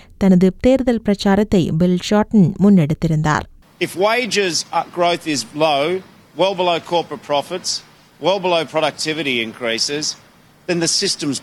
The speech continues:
Speaker 2: broken. We don't think it is good enough to see record low wages growth in Australia. But only Labor has a plan and a wages policy to tackle it. Labor wants to see the minimum wage be a living wage.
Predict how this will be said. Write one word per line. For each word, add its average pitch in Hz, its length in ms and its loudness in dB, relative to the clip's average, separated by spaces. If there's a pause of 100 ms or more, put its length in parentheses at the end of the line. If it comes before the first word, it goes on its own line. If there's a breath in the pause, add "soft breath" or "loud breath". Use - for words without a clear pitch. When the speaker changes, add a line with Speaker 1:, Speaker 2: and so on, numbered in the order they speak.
Speaker 2:
broken. 143 340 -2 (840)
We 208 100 2
don't 233 260 -2
think 226 200 -2
it 202 120 0
is 151 80 -2 (100)
good 180 200 0
enough 147 220 -2
to 131 80 -10
see 147 220 -4 (160)
record 147 400 -2
low 139 240 0
wages 127 440 -2
growth 120 340 -4
in 131 160 -4
Australia. 127 480 -2 (1040)
But 170 100 -2
only 208 220 0
Labor 180 340 0
has 156 200 -2
a 123 140 -8
plan 143 300 0
and 139 100 -2
a 127 60 -4 (100)
wages 151 360 0 (120)
policy 135 340 -2
to 117 100 -8 (120)
tackle 139 360 -4
it. - 80 -16 (140)
Labor 190 360 -2
wants 185 280 -2
to 156 60 -6 (100)
see 165 220 0 (340)
the 170 160 -4
minimum 196 340 0
wage 185 280 0
be 196 120 0
a 190 100 -2 (100)
living 202 280 -4
wage. 123 440 -2